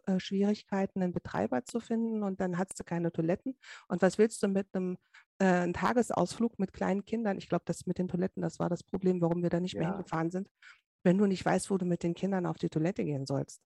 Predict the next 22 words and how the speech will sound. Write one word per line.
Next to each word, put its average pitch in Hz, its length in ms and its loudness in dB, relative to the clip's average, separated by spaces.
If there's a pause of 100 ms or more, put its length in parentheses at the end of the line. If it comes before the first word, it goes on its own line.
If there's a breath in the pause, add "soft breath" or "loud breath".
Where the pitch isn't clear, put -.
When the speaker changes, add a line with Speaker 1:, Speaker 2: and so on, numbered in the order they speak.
Speaker 1:
ne? 220 220 0 (120)
Also, 165 180 6
das 175 200 2
ist 202 120 -2
ein 185 60 -2
Speaker 2:
Stimmt. - 0 -
Speaker 1:
ganz 185 260 0
großes, - 480 -2 (300 loud breath)
ganz 202 220 2
großes 202 380 2
Speaker 2:
Wow, - 20 6
Speaker 1:
Problem. 123 420 8
Speaker 2:
wow, 107 180 4 (140)
Speaker 1:
Da 135 80 6
Speaker 2:
wow. - 0 -
Speaker 1:
fällt 254 240 6
mir 220 120 8
Speaker 2:
Ja. - 20 6
Speaker 1:
noch 262 180 2
was 226 200 4
ein. 151 280 -4 (580)
Ähm, 180 420 4